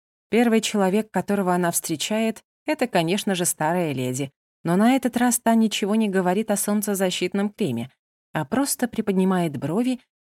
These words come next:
и оценивающе смотрит на Грету.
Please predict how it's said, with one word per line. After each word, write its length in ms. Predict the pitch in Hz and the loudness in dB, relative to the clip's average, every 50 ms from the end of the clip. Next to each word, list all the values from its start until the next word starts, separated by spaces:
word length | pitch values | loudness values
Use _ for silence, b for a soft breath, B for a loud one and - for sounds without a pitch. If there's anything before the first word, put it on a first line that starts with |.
| _ _ | _ _
и 80 | - 220 | 0 2
оценивающе 920 | 208 175 147 - - - 147 165 202 233 247 233 240 240 233 - - - 240 | 2 2 2 2 2 2 2 2 2 2 2 4 2 2 0 0 -2 0 0
смотрит 540 | - - 208 190 185 185 - 214 220 - | 2 2 2 0 0 0 -2 -4 -2 0
на 160 | 226 240 247 214 | 0 0 0 0
Грету. 460 | 156 113 104 - - - - - | -2 -6 -8 -12 -14 -14 -16 -16